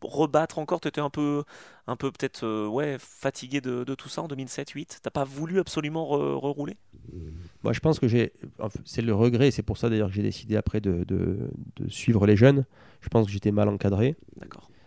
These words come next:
Speaker 2: Euh, à ce moment-là, j'aurais eu besoin certainement d'avoir aussi des gens de, de, de, dans mon entourage qui, qui,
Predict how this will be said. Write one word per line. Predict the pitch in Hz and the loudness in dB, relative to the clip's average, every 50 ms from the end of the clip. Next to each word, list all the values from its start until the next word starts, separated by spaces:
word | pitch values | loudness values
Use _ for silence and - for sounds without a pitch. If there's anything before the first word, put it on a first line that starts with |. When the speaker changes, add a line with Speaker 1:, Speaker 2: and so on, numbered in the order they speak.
| - - - _ _ - - | -20 -20 -20 _ _ -2 2
Speaker 2:
Euh, | - 95 95 98 98 101 101 107 107 110 107 104 104 104 101 95 | 4 4 6 6 4 4 4 4 4 2 2 2 2 2 2 0
à | 92 90 | 0 -2
ce | - - | -2 -4
moment-là, | 101 98 98 104 104 107 110 120 127 123 117 110 | -2 0 2 4 4 4 4 4 4 4 4 4
j'aurais | 101 98 104 98 101 104 | 2 2 2 4 4 4
eu | 104 104 | 4 4
besoin | 104 104 104 107 104 110 117 117 110 | 6 6 6 8 10 8 8 8 6
certainement | - - 98 - - 101 107 107 | 4 0 -2 0 0 0 0 2
d'avoir | 104 104 98 104 101 95 | 2 4 4 4 4 4
aussi | 101 - - 110 | 2 0 0 0
des | 104 104 | 2 2
gens | 98 101 104 107 107 | 4 4 2 2 2
de, | 104 101 | 2 0
de, | 92 92 95 95 90 95 95 98 104 | 0 0 0 0 -2 -2 -2 -4 -6
de, | - | -4
dans | - 101 | -4 -4
mon | 98 101 104 | -4 -4 -4
entourage | 107 107 104 - - 131 143 151 147 139 - | -4 -4 -2 -2 0 4 4 4 4 2 0
qui, | - - 101 - | -4 -8 -8 -8
qui, | - - 101 101 | -6 -6 -4 -4